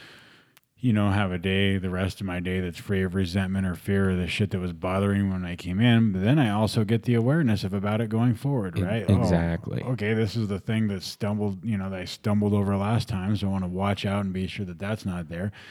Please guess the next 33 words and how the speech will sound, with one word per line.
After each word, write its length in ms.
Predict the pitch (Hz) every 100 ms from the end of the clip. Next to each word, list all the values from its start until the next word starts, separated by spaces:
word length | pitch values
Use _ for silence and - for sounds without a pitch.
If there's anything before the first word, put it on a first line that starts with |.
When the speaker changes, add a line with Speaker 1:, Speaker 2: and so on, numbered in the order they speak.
| - - -
Speaker 1:
And 120 | 151
then 160 | 170 165
also, 500 | 147 131 139 127 - _ _
fucking 360 | 147 147 160 117
making 380 | 104 113 123 104
amends 400 | 90 95 92 80
sucks. 500 | - 82 - - -
Speaker 2:
Yeah. 220 | 87 -
Speaker 1:
It 60 |
really 200 | 123 104
does, 360 | 87 87 87 87
Speaker 2:
<laughs> 20 |
Speaker 1:
man. 100 | 85
Speaker 2:
Yeah. 400 | 82 87 - 95
Speaker 1:
Like, 320 | 101 101 92 - 113
I 160 | 101 117
do 240 | 117 135
it 180 | 135 117
'cause 400 | 101 95 90 80 - _ _ - - _ _ -
Speaker 2:
You 120 | 95
Speaker 1:
I 20 |
mean, 80 | 85
Speaker 2:
have 120 | 90
to. 140 | - 98
Speaker 1:
yeah, 400 | 120 107 90 127
I 120 | -
have 220 | 135 127 131
Speaker 2:
<laughs> 0 |
Yeah. 40 |
Speaker 1:
to. 240 | 101 87 87 - -
You 160 | 110
know, 280 | 107 110 101 85 107
I, 300 | 107 104 98